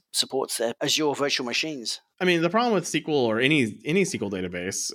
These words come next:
Speaker 2: is that if you take snapshots of the E B S volume, uh, before the data is Q S, you don't actually have a good backup. So if you have it in the S Q L Server, and you can actually tell S Q L Server, "Hey, I'm about to take a backup," now you can Q S it to disk and make sure your backup's better.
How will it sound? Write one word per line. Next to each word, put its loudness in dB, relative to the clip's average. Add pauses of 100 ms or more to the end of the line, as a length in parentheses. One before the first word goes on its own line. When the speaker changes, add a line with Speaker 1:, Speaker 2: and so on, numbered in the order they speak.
Speaker 2:
is 2
that 2
if -4
you 2
take 0
snapshots 2
of 2
the -2
E 0
B -2
S 0
volume, -6 (100)
uh, -8
before 0 (580)
the -2
data 2
is 0
Q 0
S, 2
you 4
don't 2
actually 0
have 2
a -6
good -2
backup. -4
So -2
if 0
you 2
have 4
it 0
in 4
the -6
S -4
Q -4
L -4
Server, -8 (640)
and 2
you 0
can 2
actually 2
tell 2
S 0
Q 2
L 0
Server, 0
"Hey, 2
I'm 6
about 2
to -12
take -6
a -4
backup," -2
now 0
you 2
can -2
Q 0
S 0
it -6
to -14
disk -2
and -4
make -4
sure -6
your -6
backup's -8
better. -14